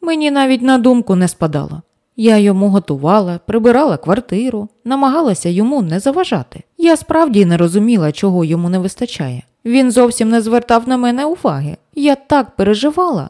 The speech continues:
Мені і справді ніколи не хотілося до нього приголубитись. Не тому, що він мені неприємний.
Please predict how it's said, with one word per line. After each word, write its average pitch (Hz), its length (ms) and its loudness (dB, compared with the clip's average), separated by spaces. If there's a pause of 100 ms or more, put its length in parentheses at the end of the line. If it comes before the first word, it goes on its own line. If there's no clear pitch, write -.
(100)
Мені 277 380 2
і 269 40 -4
справді 320 420 2
ніколи 214 380 2
не 202 120 2
хотілося 311 520 -2
до 247 120 4
нього 214 280 2
приголубитись. 240 880 -4 (180)
Не 311 180 -2
тому, 302 440 0
що 180 220 -2
він 175 220 0
мені 185 240 2
неприємний. 190 800 -2